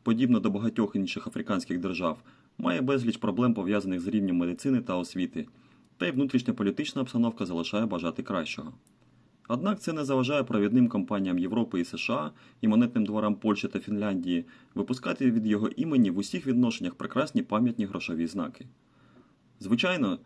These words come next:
самим Камеруном їх пов'язує хіба що використання його де-, державного герба на аверсі, однак це не скасовує можливості для нумізматів усього світу поповнити свої колекції чудовими зразками сучасного монетного мистецтва.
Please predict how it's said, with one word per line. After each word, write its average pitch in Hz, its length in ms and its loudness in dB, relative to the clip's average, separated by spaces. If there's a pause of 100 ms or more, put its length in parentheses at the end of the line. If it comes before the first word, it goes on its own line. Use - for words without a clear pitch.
(120)
самим 165 320 -2
Камеруном 135 500 4
їх 113 120 4
пов'язує 135 440 2
хіба 120 300 -2
що 139 180 -2
використання 117 540 0
його 101 220 0
де-, 95 260 -2
державного 98 640 0
герба 127 340 0
на 110 100 2
аверсі, 87 520 -4 (400)
однак 170 320 -2
це 160 180 -4
не 139 140 0
скасовує 127 580 -2
можливості 104 500 0
для 92 160 -2
нумізматів 101 580 2
усього 101 380 -4
світу 123 420 -4 (200)
поповнити 143 460 0
свої 123 220 2
колекції 117 440 0
чудовими 101 460 2
зразками 120 420 -2
сучасного 110 520 -2
монетного 90 500 0
мистецтва. - 540 -4